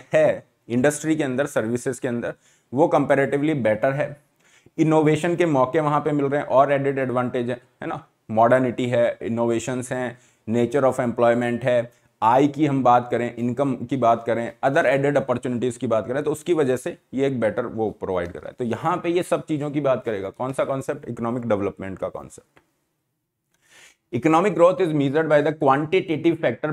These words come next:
because this is exclusively a kind of quantitative concept। So it can be measured in terms of the real G D P, per capita income, et cetera। ठीक है, अब ये रियल जीडीपी लिखा है, इसका मतलब आप समझ गए ना, रियल और नॉमिनल जीडीपी हमने पढ़ा था।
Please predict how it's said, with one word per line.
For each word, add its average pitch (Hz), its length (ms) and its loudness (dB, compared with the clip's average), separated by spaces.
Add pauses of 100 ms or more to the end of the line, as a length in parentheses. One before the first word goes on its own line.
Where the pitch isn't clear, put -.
because 135 320 0
this 135 140 -6
is 143 160 -4
exclusively 139 680 -2
a - 80 -18
kind 123 200 0
of 143 140 0 (200)
quantitative 147 640 2
concept। - 480 -2 (380)
So 160 120 4 (520)
it 120 100 -8
can 143 200 0
be 147 100 2
measured 135 360 2
in 143 140 -2
terms 131 160 0
of 110 180 -2
the 104 60 -4 (220)
real 156 320 4
G 143 120 0
D 143 100 0 (100)
P, 147 100 0 (180)
per 131 100 2 (100)
capita 127 360 -2
income, 123 320 -4
et 92 160 -10
cetera। - 280 -14 (500)
ठीक 190 160 -2
है, 135 160 -6 (260)
अब 110 100 -2
ये 131 100 6
रियल 131 300 2
जीडीपी 135 420 -2
लिखा 127 220 -4
है, 131 80 0
इसका 131 180 -6
मतलब 123 200 -4
आप 123 160 0
समझ 127 180 -6
गए 120 180 -4
ना, 151 240 -10 (420)
रियल 135 300 4
और 131 80 4
नॉमिनल 120 400 0
जीडीपी 107 300 -2
हमने 113 220 -6
पढ़ा 104 220 2
था। 143 280 -2